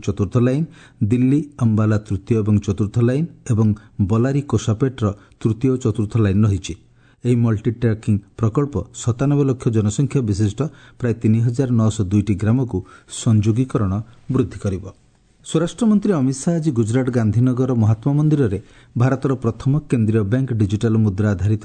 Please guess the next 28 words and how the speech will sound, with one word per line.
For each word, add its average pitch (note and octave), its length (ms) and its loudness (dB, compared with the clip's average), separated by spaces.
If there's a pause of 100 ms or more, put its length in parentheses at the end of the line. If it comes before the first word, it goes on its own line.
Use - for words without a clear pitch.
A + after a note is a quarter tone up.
ସାଧାରଣ G#2 480 0
ବଣ୍ଟନ G2+ 400 0
ବ୍ୟବସ୍ଥାର A#2+ 400 0 (180)
ଶୁଭାରମ୍ଭ G#2 540 -2
କରିଛନ୍ତି। G2+ 460 -2 (520)
ନିଜ C3 240 -2
ଅଭିଭାଷଣରେ B2 600 0
ଶ୍ରୀ A#2 200 -2
ଶାହ G2 220 -2
କହିଛନ୍ତି, G2+ 480 -2 (400)
ଯେଉଁଭଳି C#3+ 400 2
ଭାବେ D3+ 260 2
ପ୍ରତ୍ୟକ୍ଷ B2 460 -4
ଲାଭ G#2 240 2
ହସ୍ତାନ୍ତରଣ A2 580 0
ଯୋଜନା G2 380 0
ଯୋଗୁଁ G2 240 -2 (400)
ଦେଶରେ A#2+ 300 0
ପନ୍ଦର A2 340 0
ଲକ୍ଷ C3+ 240 0
କୋଟି A2 240 0
ଟଙ୍କା G#2+ 340 0
ସଞ୍ଚୟ A2 380 0
କରାଯାଇପାରିଲା, G#2 680 0 (300)
ଏହି A#2 140 0
ବ୍ୟବସ୍ଥାରେ A2 500 0 (280)
କୌଣସି A#2 320 -2
ପ୍ରକାରର G#2+ 440 0